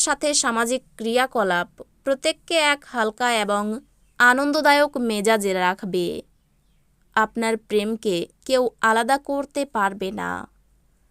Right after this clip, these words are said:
সেমিনার এবং প্রদর্শনীগুলি আপনাকে নতুন জ্ঞান এবং যোগাযোগ সরবরাহ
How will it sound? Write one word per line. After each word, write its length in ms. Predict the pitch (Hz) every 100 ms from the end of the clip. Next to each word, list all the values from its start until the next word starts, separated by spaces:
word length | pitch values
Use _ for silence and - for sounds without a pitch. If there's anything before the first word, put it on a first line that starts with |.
| _ -
সেমিনার 580 | - 302 285 302 311 302 -
এবং 220 | 233 240 247 240
প্রদর্শনীগুলি 840 | 233 262 277 330 302 285 294 302 254 220
আপনাকে 480 | - 285 277 214 190 - - 247
নতুন 280 | 262 262 285 247
জ্ঞান 240 | 220 220 240 - 202
এবং 220 | 196 196 202 208 - _ _ -
যোগাযোগ 520 | 226 285 294 285 311 277 -
সরবরাহ 500 | 233 208 233 240